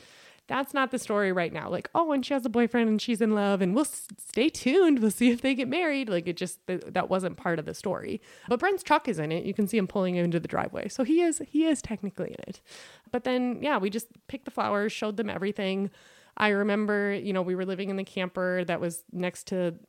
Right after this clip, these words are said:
you know, the old mechanical shop that we <laughs> were storing all of our stuff in. And I was like, "Uh, can I show you some salsa? I don't really know what I'm <laughs> supposed to be doing." And so I showed them, you know, some of the canned goods that we used to have on the flower farm. And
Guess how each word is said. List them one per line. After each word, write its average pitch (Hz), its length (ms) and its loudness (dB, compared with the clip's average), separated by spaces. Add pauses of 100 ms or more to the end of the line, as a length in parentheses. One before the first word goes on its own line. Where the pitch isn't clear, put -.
(140)
you - 100 -8
know, 160 120 -8
the 156 100 -6
old 170 440 -4 (500)
mechanical 185 480 0
shop 170 400 -2
that 160 140 -2
we 180 140 -2 (140)
<laughs> - 120 -12
were 190 120 0
storing 180 460 -4
all 170 100 0
of 165 80 -4
our 175 100 -2
stuff 170 360 -4
in. 160 220 -2
And 170 120 -2
I - 20 -4
was 170 160 -4
like, 170 240 -6 (640)
"Uh, 294 220 -6
can 226 160 -6
I 214 60 -2
show 247 160 -4
you 262 160 -2
some 180 200 -6
salsa? 330 440 -2
I 349 260 4
don't 269 160 0
really 277 220 0
know 247 200 2
what 247 160 2
I'm 233 120 2
<laughs> - 60 -2
supposed 240 240 0
to 247 60 2
be 226 100 8
doing." 190 480 2
And 185 180 2
so 214 140 2
I 185 100 6
showed 190 300 2
them, 202 280 0
you 220 80 0
know, 180 120 2
some 233 180 -2
of 233 40 4
the 247 60 4
canned 269 420 2
goods 202 260 2
that 214 100 -4
we 214 80 -4
used 220 200 -4
to 247 60 -2
have 220 300 2
on 208 100 -2
the 208 100 -2
flower 190 340 2
farm. 165 460 -2
And 156 180 -4